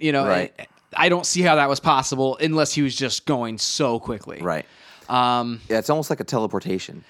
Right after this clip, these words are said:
Speaker 1: It
Speaker 2: you know,
Speaker 1: really
Speaker 2: like, that's,
Speaker 1: is.
Speaker 2: that's what his speed feels like.
Speaker 1: It really is. And, and, uh, man, it's, it was so heartbreaking whenever Wells, uh, or Harry's daughter was, was begging him to not let him take her again.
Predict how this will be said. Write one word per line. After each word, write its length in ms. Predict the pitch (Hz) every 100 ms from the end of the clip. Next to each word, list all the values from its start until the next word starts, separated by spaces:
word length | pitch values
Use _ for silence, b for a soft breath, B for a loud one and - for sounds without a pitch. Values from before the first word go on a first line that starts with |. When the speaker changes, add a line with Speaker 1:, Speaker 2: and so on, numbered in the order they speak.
| -
Speaker 1:
It 60 |
Speaker 2:
you 80 | 156
know, 60 | 202
Speaker 1:
really 320 | 240 208 156
Speaker 2:
like, 120 | 151
that's, 120 | 104
Speaker 1:
is. 60 | 82
Speaker 2:
that's 200 | 90 -
what 80 | 85
his 140 | 95
speed 260 | - 92 82
feels 260 | 80 76
like. 280 | 80 - _
Speaker 1:
It 120 | 156 160
really 300 | 185 180 156
is. 140 | 135
And, 220 | 147 160
and, 400 | 143 156 156 156
uh, 480 | 147 139 135 135 135 - B B
man, 200 | - 160
it's, 180 | 165 -
it 40 | 185
was 120 | 160
so 100 | 180
heartbreaking 540 | 156 160 147 135 131
whenever 640 | 131 131 123 127 123 120 - _ - _ _ _ - _
Wells, 640 | 135 143 156 151 139 - -
uh, 220 | 135 123
or 220 | 123 120
Harry's 460 | 104 139 139 135 120
daughter 320 | 139 135 139
was, 200 | 131 123 120
was 180 | 143 120
begging 400 | 110 143 143 139
him 280 | 131 131 127
to 300 | 117 131 120
not 340 | 113 135 135 131
let 160 | 139 131
him 180 | 127
take 260 | 117 139 131
her 160 | 123 110
again. 360 | 107 104 107